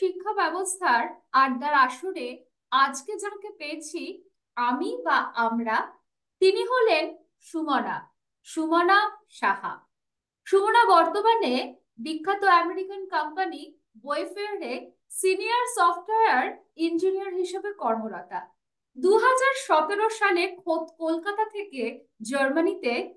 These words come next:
এসেছে। সুমনা আমার বিদেশে আসার পরে প্রথম বন্ধু, যার সঙ্গে সুখ, দুঃখ, gossip, সব রকমের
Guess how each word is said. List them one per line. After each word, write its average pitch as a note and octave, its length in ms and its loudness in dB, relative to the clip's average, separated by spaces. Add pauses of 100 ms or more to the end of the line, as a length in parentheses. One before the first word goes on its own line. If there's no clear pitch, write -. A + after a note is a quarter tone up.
এসেছে। G#3+ 540 -8 (760)
সুমনা A#4+ 540 6
আমার G#4+ 220 6
বিদেশে F#4 380 0
আসার F#4+ 380 0
পরে D#4 680 2 (280)
প্রথম F4+ 540 -2
বন্ধু, F4 640 -4 (240)
যার C#4+ 340 0
সঙ্গে D4 760 -6 (160)
সুখ, F4+ 440 -6
দুঃখ, E4 480 -8 (280)
gossip, C#4 600 -2
সব E4+ 400 -2
রকমের G4 460 -6